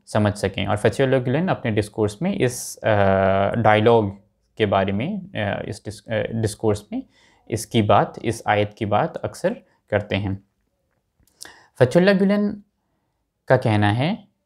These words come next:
कि अगर आप अल्लाह से प्यार करते हैं, अगर आप अल्लाह को पसंद करते हैं, तो ये ज़रूरी है कि आप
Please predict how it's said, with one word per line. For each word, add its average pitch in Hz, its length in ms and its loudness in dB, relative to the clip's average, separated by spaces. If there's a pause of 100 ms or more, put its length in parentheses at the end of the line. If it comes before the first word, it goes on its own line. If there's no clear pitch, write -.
कि 143 140 0
अगर 180 500 2
आप 127 340 2
अल्लाह 139 300 0
से - 380 -2 (500)
प्यार 113 220 4
करते 156 320 0
हैं, 165 240 -2
अगर 113 240 0
आप 107 160 0
अल्लाह 110 260 -2
को 107 140 -2
पसंद 170 340 -2
करते 139 260 0
हैं, 139 280 -4
तो 135 80 -2
ये 147 160 2
ज़रूरी 110 440 0
है 127 320 -4 (420)
कि 135 120 2
आप 131 500 0